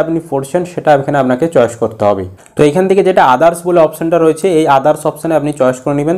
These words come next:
তারপর গ্রিভেন্স এগেনস্ট বলে যে দু নম্বর অপশনটা রয়েছে এখানে ক্লিক করবেন, দিয়ে এইখানে আপনি লিখে দিবেন পিএমজেএওয়াই নিউ রেজিস্ট্রেশন, এই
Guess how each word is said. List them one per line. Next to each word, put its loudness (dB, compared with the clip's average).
তারপর 0
গ্রিভেন্স 2
এগেনস্ট 0
বলে 2
যে 0
দু -2
নম্বর 2
অপশনটা -2
রয়েছে 2
এখানে -4
ক্লিক -4
করবেন, 0
দিয়ে 2
এইখানে 2
আপনি -2
লিখে -4
দিবেন 2
পিএমজেএওয়াই 4
নিউ 0
রেজিস্ট্রেশন, -2
এই 0